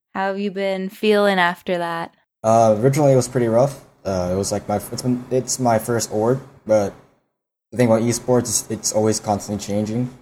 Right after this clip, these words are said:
Speaker 2: so
Speaker 1: Mm-hmm.
Speaker 2: it was bound to happen. I never saw myself being E G forever, but I didn't see myself leaving this early.
Speaker 1: Right.
Speaker 2: It was pretty, uh, interesting and shocking.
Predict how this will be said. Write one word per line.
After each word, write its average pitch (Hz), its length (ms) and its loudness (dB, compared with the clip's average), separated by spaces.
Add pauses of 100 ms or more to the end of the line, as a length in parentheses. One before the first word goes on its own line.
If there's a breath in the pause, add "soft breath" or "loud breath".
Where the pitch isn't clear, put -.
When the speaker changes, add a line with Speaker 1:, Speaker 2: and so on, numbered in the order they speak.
(140)
Speaker 2:
so 92 540 -4 (300)
Speaker 1:
Mm-hmm. 190 640 -4 (320)
Speaker 2:
it 127 60 4
was 123 120 6
bound 123 300 6
to 123 60 0
happen. 117 360 -2 (120)
I 123 120 0
never 160 300 4
saw 123 200 2
myself 113 320 -6
being 110 160 -6
E 107 100 -2
G 107 140 -2
forever, 104 540 -4 (640)
but 101 140 0
I 104 100 0
didn't 107 160 -2
see - 100 -6
myself 107 300 -2
leaving 101 220 -2
this 95 180 -4
early. 80 220 -6 (300)
Speaker 1:
Right. 165 580 -6
Speaker 2:
It - 60 -4
was 123 140 0
pretty, 131 260 0
uh, 101 340 0 (160)
interesting 95 420 -4
and 90 180 -4
shocking. - 380 -10